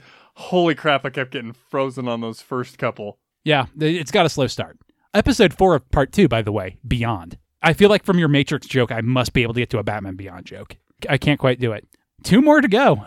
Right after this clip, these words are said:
Speaker 2: Those, uh, good old fuckboys are trying to get into an invisible moon fortress to fight Ribbon's Allmark. Tiaria has succeeded. He's in a computer.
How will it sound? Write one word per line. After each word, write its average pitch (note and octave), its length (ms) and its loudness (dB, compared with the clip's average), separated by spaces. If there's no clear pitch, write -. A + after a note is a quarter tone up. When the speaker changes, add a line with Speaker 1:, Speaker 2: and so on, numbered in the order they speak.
Speaker 2:
Those, G3+ 300 4
uh, G3 220 4
good E3+ 180 4
old A3+ 180 4
fuckboys F3+ 480 2
are D3 100 2
trying F3 280 2
to D3 40 0
get D#3 240 2
into E3+ 340 4
an D3+ 60 4
invisible D3+ 520 2
moon E3 240 4
fortress A#2+ 500 -6
to - 120 -4
fight D3+ 260 0
Ribbon's D3 300 2
Allmark. B2 400 0
Tiaria A#3+ 400 2
has C#3+ 100 -2
succeeded. - 600 -2
He's F3+ 160 4
in F#3+ 100 4
a D#3+ 60 2
computer. B2 540 0